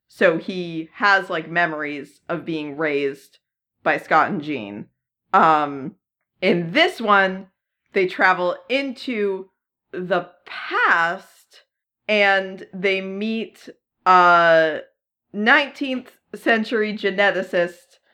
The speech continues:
Nathaniel Essex, the man who will eventually become Mister Sinister. Um, so, uh, Essex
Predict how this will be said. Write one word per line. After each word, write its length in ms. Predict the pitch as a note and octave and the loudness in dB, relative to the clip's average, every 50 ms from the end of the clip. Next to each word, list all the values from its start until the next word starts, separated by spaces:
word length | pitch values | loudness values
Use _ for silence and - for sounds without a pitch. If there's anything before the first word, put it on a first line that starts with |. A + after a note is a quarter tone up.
| _ _ - - - - | _ _ -20 -20 -14 -8
Nathaniel 580 | E3+ F#3+ F#3 - A#3 A3+ A3+ A3 A3 G#3+ F#3 | -6 -6 -2 0 2 2 2 2 0 -2 0
Essex, 640 | - F3 E3+ E3+ - - D3+ D3 - - - - - _ _ _ _ _ _ _ _ _ | 0 0 -2 -2 -2 -4 -4 -4 -6 -12 -20 -20 -20 _ _ _ _ _ _ _ _ _
the 100 | G3+ G#3 | 0 2
man 260 | G3+ G3+ G3+ G3+ G#3 C#4+ | 4 4 4 4 4 2
who 80 | C4+ | 2
will 200 | A3 G#3 G#3 G3+ | 2 2 2 2
eventually 460 | G3+ F3+ A#3 F3+ D#3+ D#3 - F3 E3 D#3+ | 2 0 0 -2 -2 -2 -4 -4 -4 -4
become 400 | D#3+ D3+ - G#3+ G#3+ D3+ D3+ D3 | -4 -8 -4 -2 -2 -2 -2 -2
Mister 300 | C#3+ C#3 - - - - | -6 -6 -8 -10 -12 -10
Sinister. 720 | - - C#3+ B2 A2 - - - C3 E2+ D2 - - _ _ _ _ _ _ _ _ _ | -6 -6 -6 -6 -8 -10 -10 -8 -8 -8 -8 -8 -12 _ _ _ _ _ _ _ _ _
Um, 640 | G3 F#3 F3+ F3 E3+ E3 D#3+ D#3+ D#3 D3+ D3+ E3+ - _ _ _ _ _ _ _ _ _ | 4 6 6 6 4 4 2 -2 -6 -8 -10 -12 -16 _ _ _ _ _ _ _ _ _
so, 720 | - - - - B3+ G#3 G3 F#3+ F#3 F#3+ F#3 F3 - - - | -20 -20 -4 0 2 4 4 4 2 2 -2 -4 -6 -4 0
uh, 640 | F3+ F3+ F3 F3 F3+ F3 E3+ E3+ E3+ E3+ E3+ D#3+ - - _ _ _ _ _ _ _ _ _ _ - | 0 2 2 2 2 2 2 2 0 0 -2 -6 -8 -12 _ _ _ _ _ _ _ _ _ _ 0
Essex 480 | A3 A#3 C#4+ F4 - C#4 B3+ B3+ - | 0 0 0 0 -2 -6 -6 -6 -10